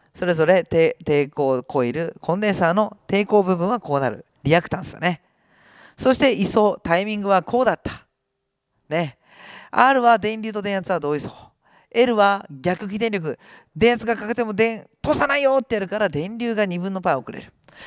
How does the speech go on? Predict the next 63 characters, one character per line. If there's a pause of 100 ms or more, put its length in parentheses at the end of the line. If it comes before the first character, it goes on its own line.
コ
ン
デ
ン
サ
ー
は
電
荷
ゼ
ロ
の
時、
パ
ー
ン
っ
て
電
気
が
流
れ
る
イ
メ
ー
ジ。 (220)
I
が
二
分
の
パ
イ
進
ん
で
い
る。 (180)
電
圧
が
遅
れ
て
や
っ
て
く
る。 (520)
こ
れ
あ
く
ま
で
も
イ
メ
ー
ジ
ね。